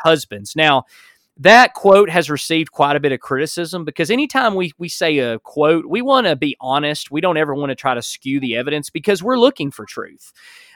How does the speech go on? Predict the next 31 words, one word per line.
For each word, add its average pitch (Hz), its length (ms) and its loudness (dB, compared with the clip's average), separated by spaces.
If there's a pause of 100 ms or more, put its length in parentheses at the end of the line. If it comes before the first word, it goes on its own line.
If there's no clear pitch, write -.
Uh, 143 240 4
we 196 220 2
have 185 160 6
changed. 175 460 0
I 170 100 4
pretty 185 180 -2
much 160 180 -2
gave 175 160 4
up 170 80 -4
my 160 160 0
whole 165 160 4
career 175 400 0
because 139 320 -2
I 135 60 4
realized 131 440 2
I 131 120 2
was 123 240 -4 (180)
not 135 360 0 (100)
following 135 440 -2
truth 120 540 -4
and 131 300 -2
I 131 240 2
did 139 240 -6
not 143 200 0
have 127 180 -8
the 127 80 -12
facts 127 280 -4
on 123 80 -2
my 123 140 -4
side. 156 400 2
So 151 180 2